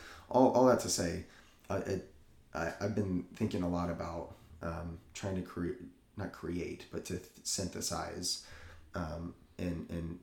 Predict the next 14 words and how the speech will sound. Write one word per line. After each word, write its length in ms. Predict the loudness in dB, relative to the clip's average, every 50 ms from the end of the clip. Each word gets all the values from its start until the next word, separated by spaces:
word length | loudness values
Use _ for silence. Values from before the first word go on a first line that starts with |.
| -12
kind 180 | -8 -4 -2 0
of 180 | -2 -2 -4 -8 -4
release 460 | -2 0 0 2 4 4 4 4 2
some 240 | 0 0 0 0 0
of 60 | 0
the 60 | -2 -4
tensions 440 | -2 -2 -2 -2 -2 -4 -4 -4
between 600 | -6 -6 -8 -6 -6 -6 -6 -4 -6 -6 -6 -8 -10 -14 -20 -10
some 220 | -6 -4 -2 0 0
of 60 | -2
the 60 | -2 -4
doctrines 420 | -4 -6 -6 -6 -6 -6 -6 -6
of 100 | -6 -6
God 400 | -6 -4 -4 -4 -4 -6 -6